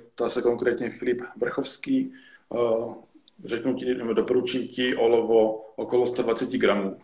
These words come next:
což máš čtyři O Z, eh, v anglické míře. <clears throat> Takže, no, sto dvacítku na ten odhoz, myslím si, že v pohodě.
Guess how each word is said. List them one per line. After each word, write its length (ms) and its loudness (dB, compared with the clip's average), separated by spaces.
což 160 -12
máš 380 0
čtyři 400 -2
O 160 2
Z, 80 0
eh, 180 2
v 300 0
anglické 560 0
míře. 600 0
<clears throat> 280 -8
Takže, 460 -2
no, 140 6
sto 140 0
dvacítku 840 0
na 100 -2
ten 180 0
odhoz, 480 -2
myslím 280 -8
si, 120 -4
že 120 2
v 160 -6
pohodě. 400 4